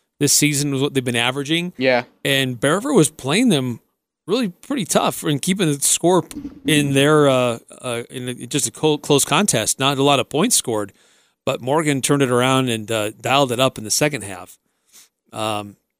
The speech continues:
Speaker 1: so Bear River loses that one thirty-seven to seventeen. Uh, Bear River at Ridgeline. It's Ridgeline's homecoming on, on Friday. And,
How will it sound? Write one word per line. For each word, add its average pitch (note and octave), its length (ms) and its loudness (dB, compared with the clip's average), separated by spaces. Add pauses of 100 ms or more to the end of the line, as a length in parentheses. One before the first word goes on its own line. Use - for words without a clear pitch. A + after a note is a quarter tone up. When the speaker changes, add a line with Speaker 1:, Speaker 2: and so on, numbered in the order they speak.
(140)
Speaker 1:
so A#2 400 0
Bear B2+ 300 4
River C#3 360 4
loses C#3 360 2
that C3+ 200 2
one B2 140 -6
thirty-seven C3 520 0
to A2+ 60 -6
seventeen. A#2 880 -4 (520)
Uh, B2+ 160 -4
Bear C#3 220 2
River D#3+ 380 6
at D3 260 0
Ridgeline. C#3 600 2
It's A#2+ 160 -4
Ridgeline's E3+ 560 2
homecoming C#3+ 720 -2 (880)
on, A#2+ 400 -2 (180)
on A#2+ 140 -2
Friday. A2 600 0 (520)
And, A#2 360 -4